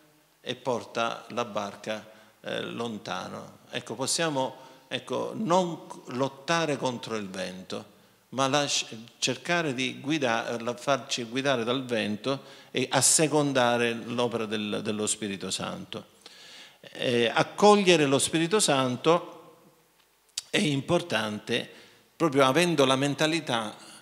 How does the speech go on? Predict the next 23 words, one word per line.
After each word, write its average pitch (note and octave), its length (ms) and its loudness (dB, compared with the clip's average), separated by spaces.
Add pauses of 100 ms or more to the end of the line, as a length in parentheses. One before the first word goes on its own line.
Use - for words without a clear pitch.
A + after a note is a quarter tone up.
(640)
che C3 420 -2
quando C3+ 300 0
diciamo, B2 600 0
eh, G#2+ 540 -8
all'inizio A2+ 720 -4
l'invocazione A2 560 -4
allo G#2+ 160 -4
Spirito D3 340 -4
Santo, G#2+ 420 -4
"Senza A2+ 480 0
la A2+ 120 -2
tua D#3 180 -2
forza G2+ 580 -6 (120)
nulla A2 440 -4
è A2 60 -4
nell'uomo", G#2+ 720 -10 (380)
nulla C3 600 -6
senza G2+ 500 -4
colpa. F2+ 560 -12 (800)
Quindi C3 240 2
l'operatore C#3+ 880 4
del B2+ 220 -2
bene G#2 760 -8